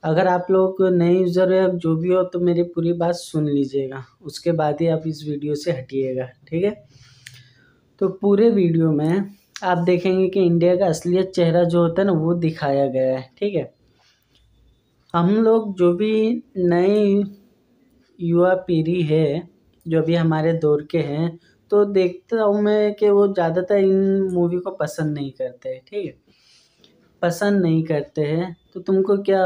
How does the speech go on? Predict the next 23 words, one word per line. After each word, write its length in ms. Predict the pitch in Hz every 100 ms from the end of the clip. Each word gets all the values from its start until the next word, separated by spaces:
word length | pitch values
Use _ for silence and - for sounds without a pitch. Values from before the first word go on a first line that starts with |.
| 180
रोमांस 520 | 165 160 160 160 165
ही 60 | 175
चाहिए, 400 | 175 170 180 208
हम्म? 680 | 160 - _ _ 160 180 - -
एक्शन 380 | 165 165 185 180
चाहिए? 420 | 175 175 196 165 - - _
जो 160 | 170 175
रियलिटी 760 | 170 165 160 160 160 160 202 185
है, 440 | 156 160 185 180
जो 200 | 170 165
वाकई 360 | 151 147 - 180
में 120 | 180
असलियत 560 | 151 - 156 160 180 170
है, 360 | 156 165 190 - _ _ _ _ _ _ _ -
अगर 260 | 185 202
आप 200 | 196 202 202
वो 140 | 180
मूवी 360 | 185 175 175 196
देखने 400 | 180 170 170 175
के 100 | 180
लिए 80 | 180
बैठ 360 | 165 165 165 -
जाएंगे 420 | 143 135 127